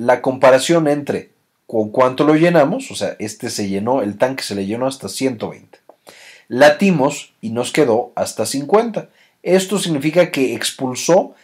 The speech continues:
setenta mililitros. A esta diferencia de ciento veinte a cincuenta, o sea, los setenta mililitros,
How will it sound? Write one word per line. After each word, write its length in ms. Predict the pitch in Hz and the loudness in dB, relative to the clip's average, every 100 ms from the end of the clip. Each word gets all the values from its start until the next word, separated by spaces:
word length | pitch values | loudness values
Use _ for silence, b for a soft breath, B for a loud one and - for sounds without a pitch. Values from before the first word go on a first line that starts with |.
| b | b
setenta 920 | - - - 131 131 151 151 143 156 | -14 -4 0 0 0 -2 -2 -2 0
mililitros. 880 | 151 156 160 170 202 196 143 - - _ _ _ b b b - | 0 0 0 0 -4 -6 -8 -10 -20 _ _ _ b b b -2
A 200 | 107 - | -2 2
esta 440 | 160 185 185 190 | 4 4 6 4
diferencia 680 | 170 151 160 131 127 135 240 | 4 4 4 4 2 -2 -2
de 80 | 113 | -2
ciento 340 | - 113 113 | -4 -6 -2
veinte 420 | 120 131 107 85 - | -2 -4 -6 -12 -12
a 100 | 95 | -12
cincuenta, 500 | - 135 135 107 110 | -10 -6 -4 -2 -2
o 40 | |
sea, 140 | 139 95 | -4 -4
los 200 | 98 - | -6 -8
setenta 460 | 98 - 104 104 | -10 -8 -6 -4
mililitros, 580 | 127 139 139 135 147 - | -4 -4 -4 -4 -8 -12